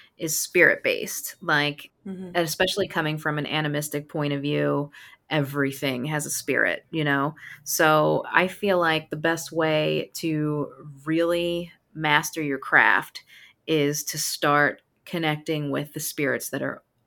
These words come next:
Speaker 1: always around you all the time, even if it's, like, the plants that we're working with, um,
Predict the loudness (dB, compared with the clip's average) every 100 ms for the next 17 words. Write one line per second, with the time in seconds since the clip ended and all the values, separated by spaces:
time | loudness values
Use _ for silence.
0 | _ _ -4 -2 0 0 -2 -2 -2 -2
1 | -2 -2 -2 -2 -4 -8 _ -4 -2 -2
2 | -4 -6 -8 -10 -14 -20 -20 -6 -4 -2
3 | -4 -4 -6 -2 0 0 -4 -10 _ -8
4 | -8 -8 -10 -4 0 0 -2 -8 -4 -2
5 | -2 -6 -8 -8 -8 -8 -6 -6 -8 -14
6 | -20 _ -4 0 2 0 -2 -8